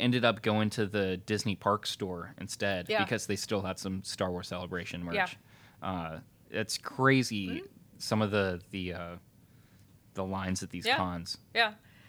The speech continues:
Speaker 2: And then one that was really cool, though, is they have this thing called Disney Team of Heroes. And it's, they go into, like, children's hospitals and they, like,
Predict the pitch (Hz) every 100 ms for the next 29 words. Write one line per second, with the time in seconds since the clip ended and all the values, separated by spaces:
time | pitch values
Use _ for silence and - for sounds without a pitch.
0 | - - - - - - 226 220 185 208
1 | 277 554 508 233 208 196 180 175 196 196
2 | 190 202 208 214 190 175 180 165 170 175
3 | 180 175 170 165 160 165 180 196 208 -
4 | - - - - 208 202 190 180 202 -
5 | - - 196 190 208 226 190 - 156 160
6 | 180 175 - 220 220 226 233 - - -
7 | - 208 202 190 185 180 196 190 185 180
8 | 180